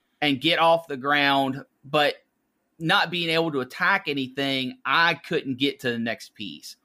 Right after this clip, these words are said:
If you know what you're doing, if you know where to go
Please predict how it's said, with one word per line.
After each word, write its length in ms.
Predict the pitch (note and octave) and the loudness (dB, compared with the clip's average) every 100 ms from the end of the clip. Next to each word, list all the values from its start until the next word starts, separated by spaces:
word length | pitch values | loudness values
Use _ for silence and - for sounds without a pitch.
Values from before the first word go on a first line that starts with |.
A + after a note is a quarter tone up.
| _ - _ _ _ | _ -20 _ _ _
If 240 | F#3+ G#3+ F#3 | 0 0 0
you 240 | B3 D#4 | 0 2
know 280 | G#3 G3+ A3 | 2 2 2
what 280 | A3 G#3 G#3+ | 2 0 0
you're 100 | F#3 | -2
doing, 520 | D#3 C#3+ F#2+ D#2+ - _ _ _ _ _ | 0 -2 -4 -12 -18 _ _ _ _ _
if 200 | C#3 C3+ | -6 -4
you 200 | D#3+ D#3+ | -4 -6
know 680 | D3+ E3 F3+ G#3 G#3+ G#3 G3+ _ _ | -2 2 2 4 2 0 -6 _ _
where 400 | C#3 C3 D#3 F3+ | -6 0 2 4
to 100 | F3+ | 0
go 640 | D3+ D3+ D3+ D3 D3 D3 | 0 2 4 4 4 2